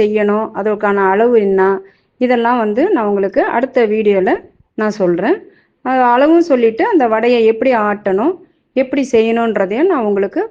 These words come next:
பக்குவமா ஒரு வீடியோ நான் போடுறேன். அதை பாருங்க. உளுந்து வடையை தட்டி போட்டு மிதமான சூட்டுலயே நம்ம அந்த உளுந்த வேக வச்சு நம்ம வடையை எடுக்கணும். அப்பதான் மேல மொறு மொறுன்னு உள்ள நல்லா சாஃப்டாவும் இருக்கும். நல்லா இந்த மாதிரி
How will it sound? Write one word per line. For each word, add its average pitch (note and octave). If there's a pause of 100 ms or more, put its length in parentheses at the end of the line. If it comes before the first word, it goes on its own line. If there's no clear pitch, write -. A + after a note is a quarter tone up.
(160)
பக்குவமா G#3 (260)
ஒரு G#3
வீடியோ G#3 (100)
நான் F3+
போடுறேன். F#3+ (380)
அதை F#3+ (120)
பாருங்க. F3+ (720)
உளுந்து E4+
வடையை A#3 (100)
தட்டி A3
போட்டு G3 (720)
மிதமான D4
சூட்டுலயே G#3+ (100)
நம்ம A3+
அந்த G#3 (140)
உளுந்த G#3 (400)
வேக A3+
வச்சு F#3
நம்ம A3+
வடையை G3+
எடுக்கணும். F#3 (300)
அப்பதான் A#3+
மேல B3+
மொறு G3+
மொறுன்னு G#3 (240)
உள்ள A#3 (500)
நல்லா A3+ (100)
சாஃப்டாவும் G#3
இருக்கும். A3+ (460)
நல்லா B3+
இந்த A#3
மாதிரி B3+